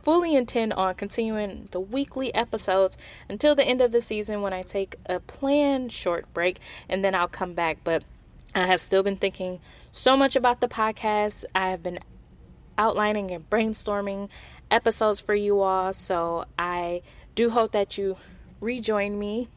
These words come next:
<laughs> now that I am back with new episodes. So, uh, today I want to talk specifically about journaling. And I had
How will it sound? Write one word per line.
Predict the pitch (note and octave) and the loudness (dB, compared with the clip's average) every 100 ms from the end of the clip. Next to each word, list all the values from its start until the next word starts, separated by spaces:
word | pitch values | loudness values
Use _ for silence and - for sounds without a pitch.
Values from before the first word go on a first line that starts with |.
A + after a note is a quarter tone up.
| - - | -14 -12
<laughs> | - - | -12 -4
now | G3 F3+ | 2 2
that | F3+ F3 E3+ - | 4 2 2 0
I | - E3+ | -2 -2
am | - E3+ E3+ | -2 -8 -8
back | D#3 D3+ - - - | -6 -6 -8 -14 -10
with | E3+ E3 | -8 -6
new | E3 | -6
episodes. | D#3 D#3+ - D3+ C#3 - - - - - | -4 -2 0 -2 -4 -6 -10 -18 -18 -8
So, | - B3 A#3 A3 F#3 - - - | 4 6 8 8 6 2 -2 4
uh, | G3+ G3 | 4 4
today | - B3 G#3+ A#3 B3+ C#4 A#3+ | 2 2 4 6 6 6 6
I | G#3+ | 4
want | G#3 G#3 G#3+ G3+ | 2 2 0 2
to | A3+ | 2
talk | - A3 - | 2 0 0
specifically | - B3 - E4+ F#4+ E4+ D#4+ | 0 4 4 2 0 0 0
about | - A3+ A#3 - - | 0 2 2 0 -2
journaling. | - G3 G3+ F3 E3 D#3+ D#3+ | 0 0 0 -2 -6 -6 -6
And | F#3+ F#3 F#3 - - - | -4 -2 -4 -12 -20 -4
I | A#3+ C4+ | 0 2
had | C4+ B3 - | 2 0 -4